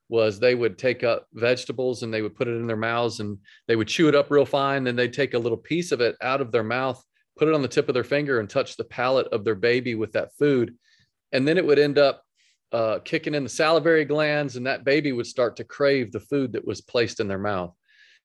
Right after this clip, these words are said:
That's the idea of touching the palate. So David and I like to say that leadership is the ability to create an appetite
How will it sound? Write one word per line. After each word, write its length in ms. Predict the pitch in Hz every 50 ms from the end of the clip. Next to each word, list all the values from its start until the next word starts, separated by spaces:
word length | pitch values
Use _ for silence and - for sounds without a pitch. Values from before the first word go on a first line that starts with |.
| _ _ _ -
That's 300 | 104 123 143 160 - -
the 140 | 151 143 135
idea 420 | 120 117 101 98 131 139 139 123
of 240 | 117 113 110 - -
touching 360 | - 127 117 - - 113 101
the 60 | 101
palate. 460 | 101 - 123 120 123 117 107 - - -
So 100 | - 120
David 380 | 104 123 135 147 147 160 135
and 40 | 123
I 120 | 123 131
like 240 | 135 127 120 104 -
to 60 | 120
say 240 | 117 - 127 120 117
that 180 | 110 113 101 120
leadership 560 | 123 135 156 165 170 151 - - 143 123 - -
is 140 | 127 104 104
the 120 | 123 117
ability 440 | 110 98 127 131 143 139 120 117 101
to 140 | - - 113
create 420 | - - - 127 120 117 117 113
an 120 | 107 104
appetite 640 | 98 - 107 117 117 - 131 - - 135 131 143 151